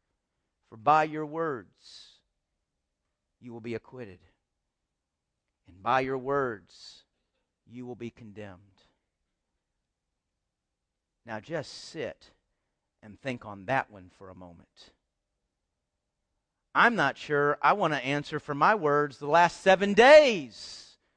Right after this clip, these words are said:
much less my whole life. How about you youth over here? You ready to talk to God about the words you texted this past week?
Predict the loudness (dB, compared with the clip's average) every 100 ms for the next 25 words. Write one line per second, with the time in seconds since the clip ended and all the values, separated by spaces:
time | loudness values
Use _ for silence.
0 | _ _ _ -6 -4 -4 2 2 2 0
1 | 0 2 0 4 6 6 2 -4 -14 -4
2 | 4 4 4 -2 -6 -4 -2 2 2 2
3 | 2 2 0 _ _ -20 -20 -20 _ _
4 | _ _ _ -20 -12 -2 4 6 6 4
5 | 4 4 4 2 2 6 8 6 4 4
6 | 4 4 0 0 2 2 -2 -8 -10 0
7 | 0 0 -8 -16 -18 _ -10 -6 0 0
8 | 0 -6 -6 -10